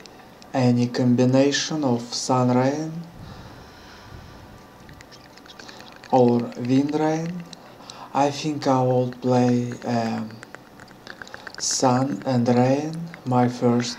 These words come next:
outpost, and I go to the west, my second outpost, my third outpost,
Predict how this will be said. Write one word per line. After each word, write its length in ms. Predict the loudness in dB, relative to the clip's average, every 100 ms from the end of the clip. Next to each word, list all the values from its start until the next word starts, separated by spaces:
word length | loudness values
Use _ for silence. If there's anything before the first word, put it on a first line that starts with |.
| -6
outpost, 800 | -4 -4 -6 -6 -4 -4 -6 -14 -18 -20 -20 -20 -18 -18 -18 -18 -18 -18 -18 -18 -6
and 300 | -2 -2 -6 -6
I 200 | -2 -2
go 560 | 2 4 4 4 0 -6 -12 -16 -16 -8
to 140 | -4
the 500 | 0 0 0 -4 -8 -14 -16 -14 -10 -2
west, 400 | 0 -2 -6 -14 -20 -20 -20 -20 -20 -20 -12
my 220 | -2 -2
second 580 | 0 0 0 0 -2 -8 -6
outpost, 760 | -4 -4 -6 -4 -2 -2 -6
my 200 | -4 -4
third 360 | -4 -4 -6 -6 -4
outpost, 720 | -2 0 -4 -8 -6 -6 -8